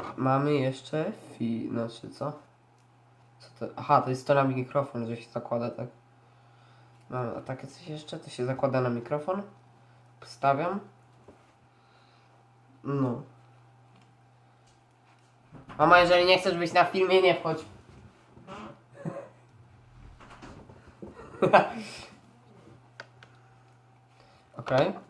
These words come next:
jest, założyłem ten mikrofon. Tego spoko. I w sumie to jest tyle z tego pudełka, dlatego teraz sobie spróbuję może jakoś to powpinać wszędzie.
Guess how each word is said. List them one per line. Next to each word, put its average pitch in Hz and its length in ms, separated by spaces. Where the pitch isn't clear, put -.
jest, 131 240
założyłem 127 420
ten 117 140
mikrofon. 160 500
Tego 120 140
spoko. - 500
I - 60
w - 60
sumie 160 240
to 143 100
jest 147 200
tyle 110 200
z - 60
tego 117 240
pudełka, 113 320
dlatego 131 540
teraz 156 280
sobie 139 220
spróbuję 139 760
może 131 540
jakoś 127 480
to 120 500
powpinać 120 640
wszędzie. 113 460